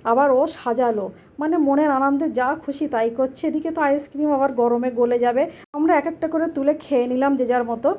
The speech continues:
আর এদিকে মাহিরা আইসক্রিম খেয়ে ঠান্ডা হয়ে মনের আনন্দে নৃত্য পরিবেশন করছে, সেটা আপনারা দেখুন। আমাদের মাহিরা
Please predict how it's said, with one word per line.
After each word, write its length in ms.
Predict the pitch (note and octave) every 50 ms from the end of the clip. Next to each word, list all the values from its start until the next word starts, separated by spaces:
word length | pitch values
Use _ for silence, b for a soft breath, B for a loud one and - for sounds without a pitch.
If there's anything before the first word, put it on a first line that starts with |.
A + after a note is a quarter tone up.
| B B B B B
আর 100 | B3 A#3+
এদিকে 300 | D4+ D4+ E4+ E4 F4+ F#4 E4 D4
মাহিরা 420 | C4+ C4+ D4 D#4 F4 E4 B3+ G#3+ A3 A#3 A3+ B B B B
আইসক্রিম 560 | A3+ B3+ C#4 D#4+ D#4+ - - E4 D#4+ F4 F4 E4+
খেয়ে 260 | E4 - E4 E4 E4+ F4+ E4+
ঠান্ডা 440 | - - C4 B3 B3 C4 C#4 D4 D#4
হয়ে 240 | D4+ C#4 B3 A#3+ A#3+ C4+ C#4 B3
মনের 280 | A#3+ B3+ C4+ D4+ D#4+ D#4
আনন্দে 360 | C#4 C4 C4 B3 A#3+ A#3+ D4+
নৃত্য 280 | C#4 B3 A#3 A#3 - C4 B3+
পরিবেশন 500 | B3 A#3 A3 A3+ A3 A#3 A#3 - A#3+ A3 G#3+
করছে, 320 | G#3 G#3 G3+ G3+ - - C4+ D4+ B B B B B
সেটা 280 | - - B3+ A3+ A3+ A#3 A#3
আপনারা 280 | A3 A3 A3 A3 A3 A3+ G#3+
দেখুন। 380 | G#3+ G#3 G3+ - - G3+ G3 G3+ G#3 - - - - - - - - - - - - - - - - - - - - - _ _ _ _ -
আমাদের 360 | - A3 A#3+ C#4+ D4 D4 F4+ D#4+
মাহিরা 400 | C4+ B3 A#3+ B3+ C4 C4+ A#3 G3